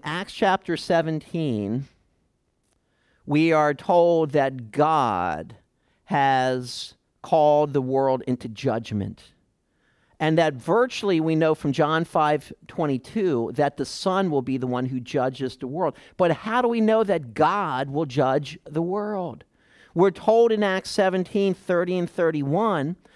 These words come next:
that we know that God will judge the world because he raised the judge, his own Son, from the dead. So now we have the false prophet pointing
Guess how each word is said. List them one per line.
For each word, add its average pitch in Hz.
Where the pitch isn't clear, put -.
that 170
we 165
know 170
that 175
God 170
will 185
judge 175
the 160
world 175
because 170
he 190
raised 185
the 175
judge, 127
his 143
own 127
Son, 214
from 131
the 120
dead. 135
So -
now 220
we 269
have 180
the 160
false 180
prophet 175
pointing 208